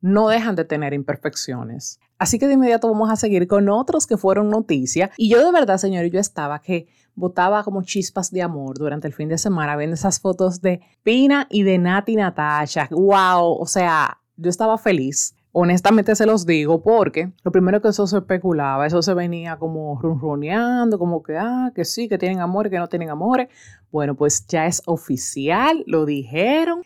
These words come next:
Primero lo, lo dieron a conocer a través de el video que sacó el, este artista nuevo que está bajo la firma de, de Pina Records. El nombre del chico es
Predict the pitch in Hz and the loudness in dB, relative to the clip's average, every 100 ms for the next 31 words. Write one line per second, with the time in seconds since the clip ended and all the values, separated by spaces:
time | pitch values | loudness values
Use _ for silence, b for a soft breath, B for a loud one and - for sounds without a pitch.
0 | _ - 185 214 311 294 233 220 202 202 | _ -2 2 4 4 4 4 4 4 2
1 | 196 190 202 247 247 233 - 208 180 - | 2 4 2 2 0 -4 -2 -2 0 0
2 | 202 233 220 175 160 180 202 - 196 190 | 0 0 0 -2 0 0 0 -2 0 2
3 | 185 170 160 - 180 170 165 151 170 196 | 2 2 0 2 0 0 -4 0 2 2
4 | 262 _ - 180 180 170 - 180 180 190 | 0 _ -2 0 0 -2 -2 0 2 4
5 | 208 226 - 185 180 175 170 160 175 220 | 4 2 0 0 2 2 0 0 0 0
6 | 208 190 - 208 190 175 170 170 175 220 | 0 -2 -2 0 2 0 0 -2 0 0
7 | - 160 151 165 175 185 196 185 170 - | -2 -6 -2 -2 0 0 0 0 0 -2
8 | 165 185 185 180 165 143 160 170 160 185 | -2 -2 0 0 -2 0 -2 -2 -4 -4
9 | - 147 - 214 - - 185 180 170 190 | -6 -8 -6 -6 -6 -2 4 6 6 4
10 | 202 185 - 180 202 196 | 4 2 -2 0 4 4